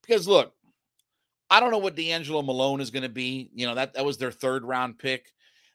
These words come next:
I don't know that he's more than a rotational guy. You know, I don't know that, that he's, yeah, and we had some high hopes and expectations for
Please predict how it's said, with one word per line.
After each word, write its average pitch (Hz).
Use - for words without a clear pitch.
I 160
don't 185
know 175
that 156
he's 143
more 131
than 123
a 120
rotational 117
guy. 117
You 131
know, 120
I 147
don't 165
know 147
that, 131
that 120
he's, 127
yeah, 190
and 202
we 254
had 226
some 160
high 156
hopes 147
and 131
expectations 131
for 120